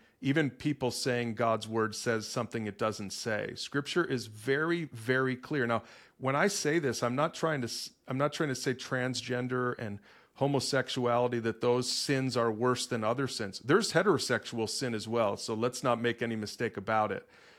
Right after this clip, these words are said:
Uh, we're not s-, if, in fact, if you want a great book on this, parents, if you're wrestling with this,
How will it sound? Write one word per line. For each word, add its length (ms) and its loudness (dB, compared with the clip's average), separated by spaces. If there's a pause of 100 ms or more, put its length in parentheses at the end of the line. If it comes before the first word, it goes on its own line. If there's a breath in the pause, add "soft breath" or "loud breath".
(160 soft breath)
Uh, 160 0
we're 140 2
not 200 4
s-, 200 -8
if, 240 0
in 80 -2
fact, 260 2
if 120 -4
you 80 0
want 120 2
a 40 0
great 380 0
book 200 0
on 160 0
this, 240 -2
parents, 380 -4
if 100 -10
you're 120 0
wrestling 460 0
with 160 0
this, 260 0